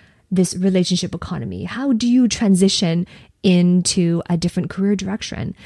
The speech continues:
How do you get to that next, how do you make that next career move if it's not a numbers game?" Because,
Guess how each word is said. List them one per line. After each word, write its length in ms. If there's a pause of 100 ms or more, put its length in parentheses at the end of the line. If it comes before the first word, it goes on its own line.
(140)
How 200
do 180
you 400 (200)
get 200
to 120
that 260 (300)
next, 260
how 140
do 100
you 60
make 260
that 180
next 280
career 320
move 340
if 160
it's 140
not 200
a 60
numbers 380
game?" 240
Because, 400